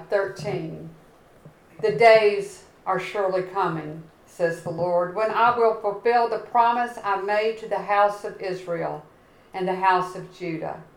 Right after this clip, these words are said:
In those days, at the time, I will cause a righteous branch to bring, to spring up for David,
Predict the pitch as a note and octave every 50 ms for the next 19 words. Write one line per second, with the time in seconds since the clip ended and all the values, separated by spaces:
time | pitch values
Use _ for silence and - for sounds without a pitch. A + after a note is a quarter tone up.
0 | _ _ _ _ _ _ _ _ _ - A3 A3 B3 B3 B3+ B3+ B3+ - - -
1 | B3 A#3 A3+ A3+ A3 A3+ - A3+ A3 A3 G#3+ - - - A#3 A3+ A3 A3 A3 A3
2 | G#3 G#3 G3 F3+ F#3 F#3 - - - A3+ A3 G#3+ G#3 G#3 G#3 G#3+ G3+ F#3+ F#3 G3+
3 | G#3+ A3 A#3+ A#3 - - A#3+ A3+ - - - G#3 G3+ F#3 F#3 E3+ D#3+ D#3+ - -
4 | - - - _ _ _ _ - _ _ - - A#3 A3 - A3+ A#3 A#3+ B3 A#3+
5 | G3+ F3+ - G#3 G3 - - - B3+ C4 C4 B3+ B3 - A3+ A3+ A3+ A3 A3 -
6 | - - A3 G#3+ G#3+ F#3+ F3+ F3 E3 E3 D#3+ D#3 D3+ -